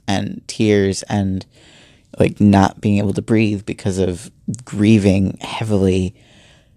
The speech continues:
it was also this beautiful moment of, "Oh my God, I asked to, to be able to experience unconditional love in a way that,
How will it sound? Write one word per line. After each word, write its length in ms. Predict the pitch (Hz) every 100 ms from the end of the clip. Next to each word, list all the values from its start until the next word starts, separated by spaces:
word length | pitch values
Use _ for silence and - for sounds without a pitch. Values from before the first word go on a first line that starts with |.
| _ _ _ _ _ _ _ _ _ -
it 180 | 123 110
was 180 | 120
also 260 | 113 110 123
this 220 | 117 107
beautiful 480 | - 113 110 107 104
moment 580 | 101 110 143 123 90 -
of, 580 | 113 107 110 110 - - _ _ -
"Oh 140 | 110
my 180 | 107 104
God, 420 | 98 104 104 98 -
I 120 | 104
asked 680 | 85 95 104 - - - - _ _ _ _ _ _ _ _ _ _
to, 160 | - - _ _ _ _ -
to 180 | - 92 - _
be 200 | - 104
able 220 | 98 95 92
to 180 | -
experience 760 | 98 90 - - 98 101 95 - -
unconditional 800 | 107 104 107 95 98 - 95 95
love 480 | 98 101 104 107 -
in 140 | 101
a 80 | 101
way 360 | 92 101 98 98 -
that, 220 | 101 98